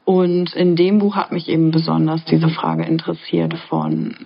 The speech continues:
wie ist es, wenn man vielleicht eher ein bisschen schwierigen Familienverhältnissen aufwächst? Wie ist es, wenn man seinen Vater nicht kennt und so Idealvorstellungen von dem hat? Und am Ende ist er eine reale Person,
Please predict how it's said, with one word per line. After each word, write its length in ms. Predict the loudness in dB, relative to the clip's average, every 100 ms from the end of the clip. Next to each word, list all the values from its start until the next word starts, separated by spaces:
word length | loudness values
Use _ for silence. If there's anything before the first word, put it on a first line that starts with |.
| -20 _ _
wie 200 | 0 2
ist 140 | 2 0
es, 140 | -2
wenn 120 | 0 0
man 280 | 2 -2
vielleicht 340 | -4 -6 -6 -6
eher 140 | -2
ein 100 | 0
bisschen 260 | 0 2 0
schwierigen 520 | 2 2 2 0 0
Familienverhältnissen 1080 | 0 0 2 2 2 0 0 0 0 0 0
aufwächst? 540 | 0 -2 0 0 0
Wie 60 | 0
ist 140 | -2
es, 120 | -4
wenn 100 | 0
man 180 | 2 2
seinen 200 | 2 0
Vater 320 | 0 -4 0
nicht 220 | 0 0 0
kennt 240 | 0 2
und 120 | 0
so 120 | 0 -2
Idealvorstellungen 1300 | -2 0 0 0 -2 -2 -2 -2 0 0 2 2
von 220 | 2 2 4
dem 180 | 2
hat? 240 | 2 0 0
Und 160 | 0
am 160 | 0 0
Ende 260 | 2 2 0
ist 220 | -4 0
er 80 | 2
eine 180 | 2
reale 380 | 0 -2 -2 -2
Person, 640 | -2 -2 -2 -2 0 0